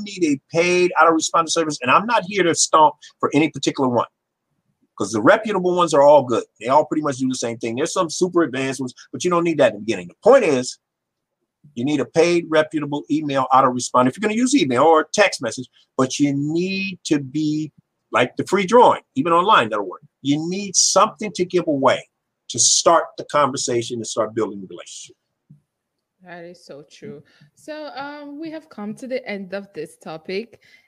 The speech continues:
Speaker 2: and, uh, and I'm glad, and I'm glad you guys were able to join. And, um, Mister Mark, where can they reach you if they're trying to get more information?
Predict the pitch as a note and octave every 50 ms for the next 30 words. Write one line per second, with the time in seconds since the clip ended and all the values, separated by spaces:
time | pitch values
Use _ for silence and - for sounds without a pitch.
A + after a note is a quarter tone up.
0 | _ - G3 G3+ G3+ G3+ F#3+ G3+ G3 G3 G3 - G#3+ A3 A#3 B3 B3+ B3+ B3+ A#3+
1 | G#3 - A3+ A3+ A3+ A3+ G#3 G3+ - - G3 G3 G3 F#3+ - _ - F#3+ G#3+ G3+
2 | G#3+ A3 A3+ A3 G#3 G3+ F#3+ G3+ G3 G3 G3 G3 F3 E3+ F3 F3 F3 F3+ F3+ -
3 | F3+ D#3+ D3+ - F3+ E3+ F3+ G3 A3 A#3 A#3+ A#3+ B3 - _ _ _ _ - A3
4 | A#3 A#3+ A#3 G#3+ A3+ A#3 A#3 A#3 G#3+ G#3+ A3 A3 G#3 A3 A#3 B3 B3 B3 - C#4
5 | B3 G#3+ G3+ G3 G3 G3 G3 _ G#3+ G#3+ A#3+ C4+ - - E4 D#4+ C#4 C#4 C#4 C4+
6 | A#3+ G3 G3 G3 G3 F#3+ F3+ F3+ F#3 F#3 - - - - D3 A#2+ - - _ D#3
7 | E3+ E3 _ _ - F3 F3 E3+ E3+ E3+ _ - G3 F3 F3 F3 F3 E3+ _ F3+
8 | D#3+ F3 F3 F3 F3 E3+ F3 F3 F3+ F3 E3+ E3+ - _ D#3+ D#3 D3+ D3 D3+ -
9 | - C#3+